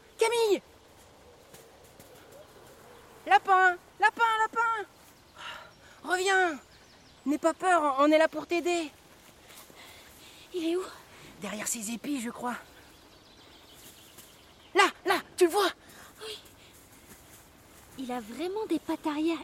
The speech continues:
Speaker 2: immenses. Et ses oreilles sont noires au bout. Ce serait pas plutôt un lièvre ?
Speaker 1: Hmm, je crois que t'as pas tort.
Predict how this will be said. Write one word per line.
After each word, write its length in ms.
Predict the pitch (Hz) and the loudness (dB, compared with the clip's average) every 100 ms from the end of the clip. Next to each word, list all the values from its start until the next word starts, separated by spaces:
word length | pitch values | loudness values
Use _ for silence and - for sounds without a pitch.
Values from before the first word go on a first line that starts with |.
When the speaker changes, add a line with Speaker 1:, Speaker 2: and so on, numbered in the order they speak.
| - | -4
Speaker 2:
immenses. 600 | 381 403 427 403 - - - - 370 - - - - - - | -4 -2 -6 -8 -14 -18 -20 -20 -20 -20 -20 -20 -20 -20 -16
Et 80 | 247 | -10
ses 240 | 311 277 | -8 -6
oreilles 220 | 311 359 | -4 -2
sont 180 | 359 311 | -4 -2
noires 380 | 294 311 359 359 | 2 4 2 0
au 80 | 302 | -6
bout. 260 | 226 330 - - - - - - - | -4 -6 -6 -18 -20 -20 -20 -20 -14
Ce 120 | - | -10
serait 200 | 277 330 | -6 -6
pas 160 | - 403 | -6 -6
plutôt 320 | - - 285 | -4 -2 -2
un 100 | 254 | -2
lièvre ? 420 | 233 214 254 226 190 180 - - 175 | -2 -2 -4 -6 -14 -18 -20 -14 -6
Speaker 1:
Hmm, 800 | 185 185 185 180 170 165 156 151 | -4 -2 0 0 -2 -2 -4 -6
je 80 | - | -4
crois 140 | 302 | -4
que 60 | - | -2
t'as 100 | 240 | -6
pas 180 | 196 160 | -4 -6
tort. 460 | - 147 127 117 - | -6 -8 -10 -12 -18